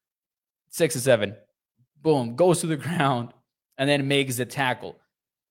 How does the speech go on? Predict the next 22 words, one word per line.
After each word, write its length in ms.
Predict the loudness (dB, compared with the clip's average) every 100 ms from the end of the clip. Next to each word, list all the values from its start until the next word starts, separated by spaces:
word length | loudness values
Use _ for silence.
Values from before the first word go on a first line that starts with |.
| _ _ _ _ _ _
That's 260 | 0 0 2
not 240 | 2 2
necessarily 720 | 2 -2 -2 4 6 6 4 -2
what 180 | -4
we 140 | -4 0
are 160 | 0
thinking 380 | 0 -6 -6 -4
about 400 | 0 2 2 0
consistently 760 | -8 -8 -4 -4 -4 -8 -6 -6
when 160 | -6
we 120 | -8
think 200 | -8 -6
about 340 | -4 0 -2 -4
strength 480 | -12 -4 -2 -4 -6
and 180 | -10 -8
power. 600 | 0 2 2 -2 -8 -12 _ _ _
That's 460 | 0 0 0 -6 -12 _ _ _ _ _ _ _ _ _ _ _ _ _ _ _ _ _ _ _
Mazi 500 | 2 4 4 2 -2
going 540 | 2 2 4 2 -2 -8 _
above 580 | -2 -2 2 4 4 4 0
and 220 | -2 -2
beyond 680 | -6 -4 -2 -2 -2 -8